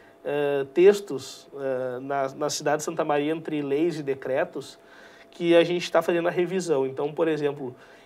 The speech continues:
até agora a gente já conseguiu apontar da, na primeira parcial, duas mil e duzentas, mais de duas mil e duzentas leis a serem consolidadas.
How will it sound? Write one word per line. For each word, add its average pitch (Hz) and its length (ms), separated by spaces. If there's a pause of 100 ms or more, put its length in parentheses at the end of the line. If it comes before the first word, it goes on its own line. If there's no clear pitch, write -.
(460)
até 170 200
agora 175 360
a 175 40
gente 165 180
já 165 80
conseguiu 160 400
apontar 165 680 (320)
da, 156 340
na 160 160
primeira 170 440
parcial, 175 640
duas 170 360
mil 175 180
e 208 40
duzentas, 185 500
mais 160 220
de 185 80
duas 175 300
mil 175 140
e - 20
duzentas 170 480
leis 160 440
a 165 80
serem 165 300
consolidadas. 180 960